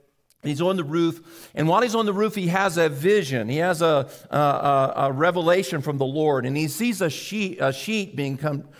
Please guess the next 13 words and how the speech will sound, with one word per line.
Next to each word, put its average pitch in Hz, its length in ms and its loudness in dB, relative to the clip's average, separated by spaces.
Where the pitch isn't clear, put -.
brought 165 260 2
down 160 180 2
from 143 200 -4
heaven, 139 400 0
and 185 120 -2
it's - 160 -4
filled 202 260 0
with 156 220 -2
all 233 360 2
kinds 185 520 0
of 165 240 0
unclean 180 560 0
animals. 135 720 -2